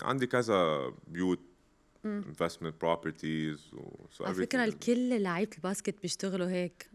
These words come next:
Speaker 2: أو real estate، أو
Speaker 1: No,
Speaker 2: بيعملوا
Speaker 1: yeah,
Speaker 2: investments
Speaker 1: no.
Speaker 2: بالبيوت.
Speaker 1: I own couple homes و just rent it out و life is good.
Speaker 2: شو أكبر درس تعلمته من لعبة كرة السلة؟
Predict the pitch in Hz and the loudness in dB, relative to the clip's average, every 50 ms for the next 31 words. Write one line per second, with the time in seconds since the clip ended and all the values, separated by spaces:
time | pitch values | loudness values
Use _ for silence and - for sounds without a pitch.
0 | - 190 196 202 202 208 208 190 - - - - 190 185 180 185 185 185 180 - | -2 2 4 4 6 6 4 4 2 -2 -2 2 4 4 6 6 4 4 2 0
1 | - - 185 190 190 185 190 190 202 208 - 113 113 - - - 123 131 135 - | -2 0 2 2 2 2 2 2 2 2 2 2 2 2 2 0 0 -2 -2 0
2 | - 160 170 170 156 - 113 120 110 110 120 - - - - - - 120 120 113 | 2 4 4 4 4 2 0 -2 -2 -2 -4 -4 -6 -6 -2 2 4 4 6 6
3 | 120 127 127 123 - 120 117 - 107 104 98 98 92 95 95 101 110 104 98 - | 4 4 2 2 0 0 4 6 6 6 6 6 2 2 2 0 -2 -6 -8 -8
4 | - - - - 107 104 113 113 - - 107 104 107 104 - 104 95 92 90 92 | -8 -8 -10 -10 -6 -4 -4 -4 -4 -2 -2 -2 -2 0 0 2 2 2 2 0
5 | - - - - 110 - 104 113 117 113 - 110 101 101 104 107 104 104 - _ | 0 -2 -4 -4 -6 -4 -2 -2 -2 -2 -4 -8 -8 -4 -4 -4 -4 -4 -8 _
6 | _ - - - 247 - 233 - 190 185 190 180 175 180 180 180 170 - - 165 | _ -6 4 4 6 6 6 4 6 4 6 6 6 6 6 6 4 4 4 4
7 | 156 156 160 165 170 - - 156 156 156 156 156 156 156 151 165 156 156 139 156 | 4 6 6 4 4 2 2 2 2 2 2 2 2 2 4 4 4 2 2 -2
8 | - - 170 151 151 - - - - 175 160 165 160 | -2 -2 -2 -2 -2 -4 -6 -4 0 0 2 2 0